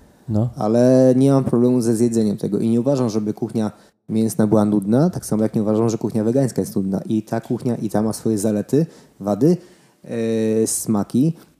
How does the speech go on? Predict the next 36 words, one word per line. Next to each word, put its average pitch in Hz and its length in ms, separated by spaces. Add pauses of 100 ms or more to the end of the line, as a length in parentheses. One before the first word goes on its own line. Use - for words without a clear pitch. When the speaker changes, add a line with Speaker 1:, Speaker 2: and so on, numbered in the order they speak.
(100)
Speaker 2:
i 127 80
można 113 260
wszystko 143 300
przygotować 113 480
na 120 100
różne, 127 420 (960)
e, 120 40
sposoby. 113 460 (160)
Dzwoń 123 240
do 147 80
Makłowicza, 156 440
człowieku. - 380 (640)
Dawaj, 135 300
Speaker 1:
Nie, 143 180
no 135 120
Speaker 2:
dzwoń, 156 280
Speaker 1:
gdzie? 185 120
Speaker 2:
dzwoń 190 240
do 196 100
Roberta. 190 460 (400)
Dzwoń 151 300
do 165 100
Roberta 151 640
i 127 40
Speaker 1:
Naprawdę? 143 560 (120)
Speaker 2:
Tak, 110 160
dzwoń. 117 340
Masz, 131 380
masz 131 180
tam 123 140
numer 110 200
zapisany. 98 380 (840)
Speaker 1:
Przecież - 400 (220)
to - 60
jest - 160
podróżnik, 143 600